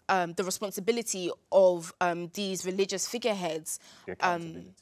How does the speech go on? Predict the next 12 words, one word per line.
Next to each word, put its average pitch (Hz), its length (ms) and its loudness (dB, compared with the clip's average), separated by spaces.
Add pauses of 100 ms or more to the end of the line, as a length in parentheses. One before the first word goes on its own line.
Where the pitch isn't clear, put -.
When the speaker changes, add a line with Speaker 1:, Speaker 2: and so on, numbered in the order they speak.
(140)
Speaker 1:
yeah, 214 240 10
and 202 80 0
the 190 60 2
accountability. 202 920 -2 (280)
So 202 420 6
I 208 60 4
feel 285 200 -2
like 220 160 4
financially 240 680 -2
there 202 280 2
is, 233 460 -4 (260)
<laughs> - 160 2